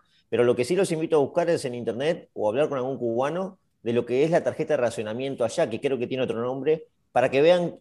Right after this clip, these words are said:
qué es lo que reparte el gobierno a sus ciudadanos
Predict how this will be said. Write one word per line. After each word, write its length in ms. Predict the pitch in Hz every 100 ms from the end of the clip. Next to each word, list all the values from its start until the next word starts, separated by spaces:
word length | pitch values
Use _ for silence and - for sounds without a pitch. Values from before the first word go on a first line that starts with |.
| -
qué 140 | 170
es 60 | 165
lo 120 | 143
que 180 | 143 135
reparte 460 | 131 139 151 147
el 80 | 139
gobierno 640 | 120 123 147 156 160 185 - _ _ _
a 320 | - 104 104 101
sus 200 | 120 110
ciudadanos 760 | 120 117 127 135 156 - -